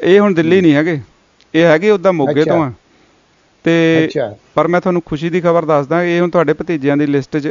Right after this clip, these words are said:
Speaker 1: ਸ਼ਾਮਲ ਹੋ ਗਏ ਆ, ਇਹ ਸਭ।
Speaker 2: ਅੱਛਾ, ਅੱਛਾ।
Speaker 1: ਹਾਂ, ਇਸ ਮਹੀਨੇ ਤੋਂ।
Speaker 2: ਅੱਛਾ।
Speaker 1: ਤੇ
Speaker 2: ਅੱਛਾ।
Speaker 1: ਦੱਸਣਾ ਇਹ ਚਾਹੁੰਦਾ ਆ ਕਿ ਬਲਦੀਪ ਸਿੰਘ ਰਾਮੂ ਵਾਲੀਆ, ਇਹ ਨਾ ਬਹੁਤ ਸਮੇਂ ਤੋਂ ਕੌਮ ਦੀ ਸੇਵਾ ਕਰ ਰਹੇ ਨੇ,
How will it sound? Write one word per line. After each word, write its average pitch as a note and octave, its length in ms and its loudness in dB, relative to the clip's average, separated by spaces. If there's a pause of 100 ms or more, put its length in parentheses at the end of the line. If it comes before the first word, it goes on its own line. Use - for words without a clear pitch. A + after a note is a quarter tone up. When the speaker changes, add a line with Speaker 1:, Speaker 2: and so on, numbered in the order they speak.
(140)
Speaker 1:
ਸ਼ਾਮਲ C3+ 380 -4
ਹੋ A#2+ 160 -4
ਗਏ A2 200 -6
ਆ, F2+ 80 -12 (1040)
ਇਹ A#2+ 60 -4
ਸਭ। B2+ 160 -4
Speaker 2:
ਅੱਛਾ, C3 240 -6
ਅੱਛਾ। B2 220 -8
Speaker 1:
ਹਾਂ, A#2+ 280 -6
ਇਸ C#3 300 -2
ਮਹੀਨੇ C3+ 360 -2
ਤੋਂ। A2 120 -8
Speaker 2:
ਅੱਛਾ। G2 120 -16 (640)
Speaker 1:
ਤੇ D#3 500 4 (180)
Speaker 2:
ਅੱਛਾ। G#2+ 340 -12
Speaker 1:
ਦੱਸਣਾ E3 440 0
ਇਹ F#3 160 2
ਚਾਹੁੰਦਾ D3+ 520 -2
ਆ F#3 40 -8
ਕਿ E3 280 -8
ਬਲਦੀਪ C#3 520 -6 (160)
ਸਿੰਘ D3+ 240 -2
ਰਾਮੂ B2+ 280 -2
ਵਾਲੀਆ, C3 500 -4
ਇਹ C3+ 200 -4
ਨਾ D3+ 300 -4
ਬਹੁਤ D#3+ 500 -4 (500)
ਸਮੇਂ C#3 260 -2
ਤੋਂ C#3 140 -6
ਕੌਮ B2+ 300 -4
ਦੀ C3 120 -6
ਸੇਵਾ B2 300 -6
ਕਰ B2 220 -6
ਰਹੇ C3 140 -8
ਨੇ, C#3 180 -6